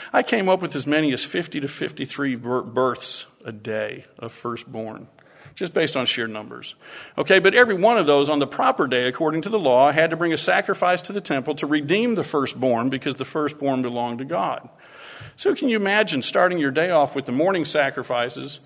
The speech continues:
and then fifty-three newborn <laughs> sacrifices that day,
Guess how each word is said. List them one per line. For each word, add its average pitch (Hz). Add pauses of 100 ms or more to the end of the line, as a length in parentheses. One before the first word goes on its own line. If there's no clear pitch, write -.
(480)
and 151
then 170 (200)
fifty-three 208
newborn 151
<laughs> -
sacrifices 127
that 110
day, 110